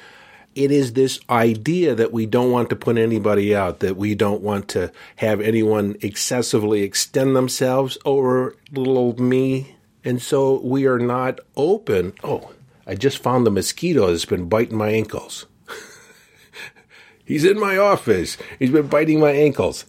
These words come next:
Uh, he just flew in front of my face and then flew off. I'm gonna have to get him.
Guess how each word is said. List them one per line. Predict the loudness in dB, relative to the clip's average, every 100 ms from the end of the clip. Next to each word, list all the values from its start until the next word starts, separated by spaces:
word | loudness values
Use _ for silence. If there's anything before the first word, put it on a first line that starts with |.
| -20 -20 -20 -12
Uh, | -10 -10 -12
he | -8 -6 -4
just | -2 -2
flew | 0 2 2
in | 2
front | 0
of | 2
my | 2
face | 2 0 0 -2
and |
then | -4
flew | 0 2 2
off. | 2 -2 -8 -20 -20 -20 -20 -20 _ _ -12
I'm | -4 0
gonna | 2 2
have | 0 -2
to | -4
get | -2 0
him. | 0 0 -2 -6